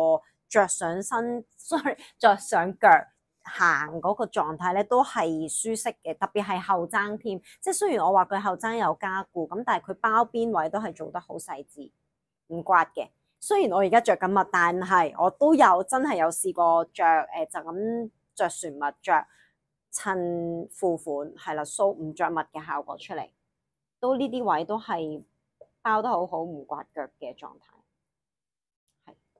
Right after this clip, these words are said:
揀得好。咁啊，一個 lady D 嘅個紳士鞋款。嗱，你見我頭先一路係咁喐咧，其實我擺喺鞋頭嘅嗰個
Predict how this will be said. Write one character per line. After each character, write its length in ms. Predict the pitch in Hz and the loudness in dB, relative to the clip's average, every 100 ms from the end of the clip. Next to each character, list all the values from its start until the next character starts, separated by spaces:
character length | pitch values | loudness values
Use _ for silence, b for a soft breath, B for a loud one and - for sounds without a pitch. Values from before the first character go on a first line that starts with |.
| _ | _
揀 160 | - | -14
得 80 | 160 | -14
好。 160 | 165 - _ _ _ _ _ _ _ _ _ | -14 -18 _ _ _ _ _ _ _ _ _
咁 140 | - 196 | -6 -2
啊， 100 | 185 | -2
一 40 | |
個 140 | 190 190 196 | -2 -4 -2
lady 400 | 214 220 170 151 | -2 -4 -6 -8
D 260 | 202 214 | -6 -4
嘅 360 | 196 170 160 165 | -2 -2 -2 -4
個 200 | 185 175 | -4 -4
紳 260 | 180 233 226 | -4 -4 -2
士 80 | |
鞋 120 | 208 202 | -4 -4
款。 580 | 180 139 - 147 156 - _ _ _ B - | -6 -8 -10 -10 -10 -12 _ _ _ B 2
嗱， 160 | 226 | 4
你 120 | 254 | 4
見 200 | 269 277 | 2 0
我 120 | 269 320 | 2 2
頭 60 | |
先 180 | 277 302 | 0 2
一 40 | 320 | 4
路 140 | 294 | 4
係 140 | 220 | 2
咁 200 | 175 190 | 0 -2
喐 160 | 226 247 | -2 -2
咧， 80 | 262 | -4
其 160 | 233 | -4
實 160 | 185 156 | -4 -2
我 80 | 180 | 0
擺 260 | 180 165 | 2 0
喺 320 | 247 262 185 214 | -2 -6 -4 -4
鞋 320 | 247 180 139 | -4 -10 -10
頭 280 | - 147 147 | -6 -6 -6
嘅 300 | 165 160 156 | -4 -4 -4
嗰 140 | - 180 | -6 -6
個 420 | 180 165 165 156 | 0 0 0 -8